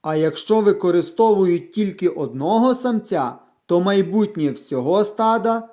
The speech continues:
залежить від його якості. Тому до вибору самця і режиму його використання треба ставитися дуже уважно. По-перше,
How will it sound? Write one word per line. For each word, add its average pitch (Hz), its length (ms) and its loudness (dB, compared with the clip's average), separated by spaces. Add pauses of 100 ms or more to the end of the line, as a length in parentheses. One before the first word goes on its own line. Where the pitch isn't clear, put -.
(100)
залежить 160 580 -2
від 147 160 -8
його 131 220 -4
якості. 131 720 -8 (280)
Тому 214 340 4
до 180 140 4
вибору 131 480 0
самця 233 640 -4 (260)
і 247 120 0
режиму 170 520 0
його 127 280 -6
використання 196 1000 -4 (220)
треба 147 420 -2
ставитися 196 880 -2 (200)
дуже 139 420 -4
уважно. 120 680 -4 (480)
По-перше, 147 800 0